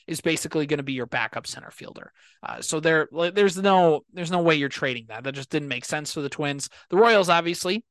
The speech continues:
you know, you might as well ask, start that in your position. If you're Kansas City, you got what you wanted, a couple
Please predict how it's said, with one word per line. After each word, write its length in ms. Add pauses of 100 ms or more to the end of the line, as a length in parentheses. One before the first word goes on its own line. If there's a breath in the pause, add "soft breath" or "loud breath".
(140)
you 80
know, 120
you 100
might 120
as 120
well 180
ask, 400 (300)
start 300
that 100
in 80
your 100
position. 460
If 260
you're 140
Kansas 340
City, 200
you 100
got 180
what 160
you 60
wanted, 340
a 40
couple 440